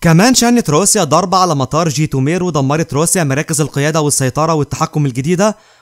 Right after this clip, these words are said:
وشبكات الرادار والشاحنات العسكرية المحملة بالذخائر الجوية الخاصة بمقاتلات اف ستاشر الأمريكية،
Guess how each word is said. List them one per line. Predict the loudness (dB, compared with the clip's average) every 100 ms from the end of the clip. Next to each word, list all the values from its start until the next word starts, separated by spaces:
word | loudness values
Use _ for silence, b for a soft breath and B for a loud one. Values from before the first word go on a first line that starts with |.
| -4
وشبكات | 0 0 0 -2 -2 -2
الرادار | -2 0 0 0 -4 b b b
والشاحنات | -2 0 0 0 0
العسكرية | -2 -2 -2 -2
المحملة | -2 -2 -2 -2 0 -2
بالذخائر | -2 -2 -2 -2 -4
الجوية | -2 -2 -2
الخاصة | -2 -2 -2 0 -2
بمقاتلات | -2 -4 -2 -4 -2 -2 -2 -8 b b b -2
اف | 0 2
ستاشر | 2 0 -2 -2
الأمريكية، | 0 -2 -2 0 0 -2